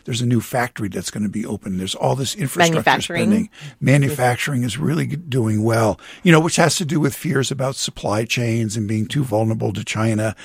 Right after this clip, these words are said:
Speaker 1: And take a look at this infrastructure project, uh, which is, um, in New York City, they're gonna build this, this,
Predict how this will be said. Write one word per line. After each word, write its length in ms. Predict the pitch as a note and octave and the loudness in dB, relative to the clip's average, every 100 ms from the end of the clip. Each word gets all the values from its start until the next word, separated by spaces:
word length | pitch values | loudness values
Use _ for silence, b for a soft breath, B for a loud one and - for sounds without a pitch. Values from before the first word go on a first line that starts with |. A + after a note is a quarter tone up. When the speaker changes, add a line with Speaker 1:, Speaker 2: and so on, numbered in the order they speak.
| B B - | B B 0
Speaker 1:
And 340 | D#3 D#3 E3+ - _ | 4 4 2 -4 _
take 200 | - G3+ | -4 -2
a 40 | A3+ | -2
look 120 | F3+ | -4
at 60 | |
this 140 | F3+ C#3 | -4 -4
infrastructure 640 | C#3 D3+ D#3+ D3 C#3+ C3+ | -6 -6 -6 -6 -8 -8
project, 520 | A#2+ A2 A2+ G#2+ _ - | -8 -8 -6 -10 _ -8
uh, 340 | A#2 A#2 G#2 | -4 -2 -2
which 200 | A#2 C#3 | -2 -2
is, 320 | C#3+ C#3+ - - | -2 -2 -4 -6
um, 500 | - A2 A2+ G#2 G2 - B B B B - | -4 -2 0 0 -2 -4 B B B B 0
in 340 | D#3+ B2+ D3+ | 4 4 6
New 80 | C3 | 4
York 180 | C3 - | 4 2
City, 240 | F#3 F3+ | 2 2
they're 100 | G#2+ | 0
gonna 200 | G#2 G#2+ | 2 0
build 420 | G2 G#2+ A#2+ A#2+ | 2 4 4 4
this, 220 | A2 A2 - | 2 -2 -2
this, 280 | - G2+ | -6 -6